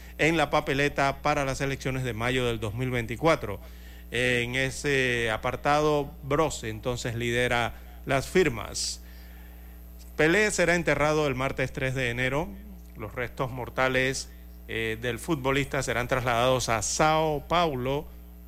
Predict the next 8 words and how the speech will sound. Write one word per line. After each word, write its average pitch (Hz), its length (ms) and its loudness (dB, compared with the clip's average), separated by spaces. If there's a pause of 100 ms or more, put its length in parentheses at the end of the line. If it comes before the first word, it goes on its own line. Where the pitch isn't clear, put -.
(180)
a, 110 480 -2 (100)
de, 120 80 -8
perdón, 135 400 0
de 120 140 -2
Sao 160 340 2
Paulo 165 640 2
a 123 200 0
Santos, 120 960 -2